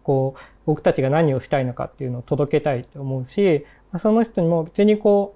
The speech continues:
う、あの、あ、理解してもらったりとか、認められたいっていうのが目的ではないけど、まあ、その人に少しでもこう、共感してもらえる言葉っていうのを探っていきたいなと思った時に、こう、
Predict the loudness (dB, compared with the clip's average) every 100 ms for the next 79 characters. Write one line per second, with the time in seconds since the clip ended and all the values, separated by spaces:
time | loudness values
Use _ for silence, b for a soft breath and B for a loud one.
0 | -6 -2 0 0 -2 _ _ _ _ _
1 | _ -18 -18 _ -20 _ _ _ -2 2
2 | 2 4 2 2 0 -4 -6 -6 -4 -2
3 | -2 -2 0 2 2 0 0 0 0 -4
4 | 0 0 0 -2 -4 -4 -6 -6 -2 -2
5 | 0 -4 -4 -2 0 0 B B B _
6 | -2 2 2 2 0 0 0 -4 -2 -6
7 | -6 -6 -2 0 0 0 -2 -2 -2 2
8 | 2 2 0 -2 0 -2 -4 -6 -6 -10
9 | -8 -4 -6 -4 -8 -4 -4 -2 -4 -8
10 | -14 -16 -18 -20 -10 -2 0 0 -2 B
11 | B B _ -2 -2 -4